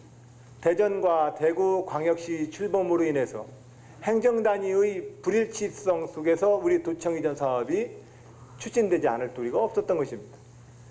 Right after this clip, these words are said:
이것은 국가 시책으로 해야 합니다. 국가 시책으로 이 새로운 도청 이전 사업과 도청 이전을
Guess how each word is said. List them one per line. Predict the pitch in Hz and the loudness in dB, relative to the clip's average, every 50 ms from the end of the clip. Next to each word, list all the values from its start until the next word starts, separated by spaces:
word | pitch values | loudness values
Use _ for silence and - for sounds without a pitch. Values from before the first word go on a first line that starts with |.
| - - - - - - - - - - - | -20 -20 -20 -20 -20 -20 -20 -20 -20 -6 0
이것은 | 196 208 226 269 247 | 2 2 4 2 0
국가 | - - - - 277 262 | -2 -2 0 2 2 2
시책으로 | 277 - - - 240 208 196 175 170 | 0 -2 -2 -2 0 0 2 2 2
해야 | 165 147 135 113 | 2 2 2 0
합니다. | 107 - - - - - - - - - - - - - - - - - - | -4 -8 -14 -18 -20 -20 -20 -20 -20 -20 -20 -20 -20 -20 -20 -20 -20 -18 -12
국가 | - 175 - 214 214 | -10 -2 2 2 2
시책으로 | - - - - 214 208 196 202 196 208 220 233 220 - - - - - - - | 2 -2 -2 0 0 2 2 4 4 4 2 0 -2 -6 -10 -14 -18 -20 -14 -6
이 | 175 202 226 233 | -2 0 2 2
새로운 | 208 214 240 254 262 262 254 240 214 - | 2 2 2 2 2 2 0 -2 -4 -2
도청 | - 190 208 - 240 240 233 214 | -4 -4 -2 0 0 0 0 2
이전 | 208 214 202 190 | 0 0 -2 0
사업과 | - 175 165 160 156 - - 165 156 156 | 0 0 0 0 0 -2 -2 -2 -2 0
도청 | - 175 196 - 214 208 202 | -2 -4 -2 0 0 0 2
이전을 | 196 202 196 190 180 180 185 196 196 185 180 170 160 - | 2 0 0 0 -2 0 2 4 4 4 4 2 0 -4